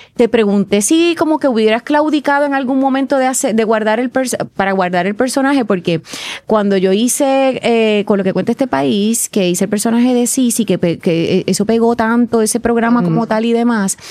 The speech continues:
Speaker 1: yo era una nena, yo era bien nenita, bien nenita, yo iba con el uniforme de high school. Eh, y cuando terminó el programa, obvio, fu-, hubo un luto, lo lloré y todo. Eh, este, un personaje, ¿verdad? Un programa que había calado tanto en la gente.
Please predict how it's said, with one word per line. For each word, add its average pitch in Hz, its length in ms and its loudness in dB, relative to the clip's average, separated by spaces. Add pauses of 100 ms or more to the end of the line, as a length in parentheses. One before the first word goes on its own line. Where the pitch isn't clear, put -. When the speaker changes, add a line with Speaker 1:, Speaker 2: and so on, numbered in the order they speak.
(460)
Speaker 1:
yo 185 180 2
era 185 100 2
una 233 140 0
nena, 175 260 0 (200)
yo 180 160 2
era 175 360 0 (300)
bien 180 480 0
nenita, 196 320 0
bien 196 160 0
nenita, 196 340 0
yo 190 160 2
iba 190 240 4
con 208 140 -2
el 196 80 0
uniforme 190 480 0
de 180 100 0
high 208 200 0
school. 180 280 -4 (760)
Eh, 196 540 2
y 226 380 2
cuando 220 240 0
terminó 208 280 0
el 202 60 -2
programa, 262 420 0
obvio, 220 480 2
fu-, - 100 -4
hubo 202 160 2
un 208 100 2
luto, 233 300 2
lo 202 80 2
lloré 196 440 2
y 180 120 0
todo. 202 680 2
Eh, 190 280 2
este, 175 160 -2
un 185 60 0
personaje, 185 440 0
¿verdad? 185 280 0
Un 175 200 0
programa 185 360 0
que 185 60 -4
había 165 220 0
calado 170 340 -2
tanto 170 260 -2
en 165 60 0
la 165 120 -2
gente. 190 480 -2